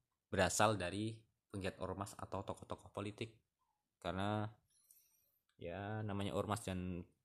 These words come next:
politik banyak inilah, belum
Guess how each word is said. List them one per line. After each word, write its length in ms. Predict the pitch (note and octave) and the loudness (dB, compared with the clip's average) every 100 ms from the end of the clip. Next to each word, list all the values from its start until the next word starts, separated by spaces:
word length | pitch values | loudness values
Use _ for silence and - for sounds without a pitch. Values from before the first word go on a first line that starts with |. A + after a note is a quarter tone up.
| _ | _
politik 480 | F#2 F2+ A#2+ A2 - - - _ _ _ _ _ _ _ _ _ _ _ _ _ | 0 2 0 -4 -8 -12 -14 _ _ _ _ _ _ _ _ _ _ _ _ _
banyak 380 | F#2+ F#2+ F#2 - | -6 -4 -2 -4
inilah, 380 | G2 G2 F#2 E2+ - _ _ _ _ _ _ _ _ _ _ _ _ _ _ _ - | -6 -6 -6 -8 -14 _ _ _ _ _ _ _ _ _ _ _ _ _ _ _ -4
belum 580 | F#2+ F#2 F#2 F#2 F#2 | -2 0 0 -2 -2